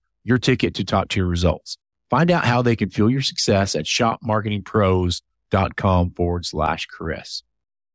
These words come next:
Hey, everybody, I am super excited to have Josh Thin from Unified Automotive here with us today. Josh reached out to me a couple of weeks ago. He's starting his shop,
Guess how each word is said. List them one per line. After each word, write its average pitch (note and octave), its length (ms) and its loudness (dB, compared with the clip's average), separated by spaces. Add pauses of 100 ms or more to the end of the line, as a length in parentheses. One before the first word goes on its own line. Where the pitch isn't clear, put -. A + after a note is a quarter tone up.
Hey, F3 240 4
everybody, D3+ 380 4
I D3+ 140 2
am C#3+ 120 0
super F#3 600 2
excited C#3+ 920 0 (440)
to B2 160 2
have A#2+ 520 2
Josh C3 500 2
Thin B2+ 400 2
from A#2+ 180 -2
Unified C3+ 360 2
Automotive B2+ 540 2
here A#2 140 -4
with A#2 180 -4
us A2 80 -6
today. A2+ 560 2 (300)
Josh C#3 360 0
reached C#3+ 220 0
out C3+ 220 0
to A#2+ 80 -2
me B2 100 4
a A#2 60 0
couple A2+ 240 2
of G#2 80 4
weeks E3 240 4
ago. D#3+ 540 2 (840)
He's A#2+ 220 4
starting F3 460 2
his E3 120 4
shop, C#3 540 2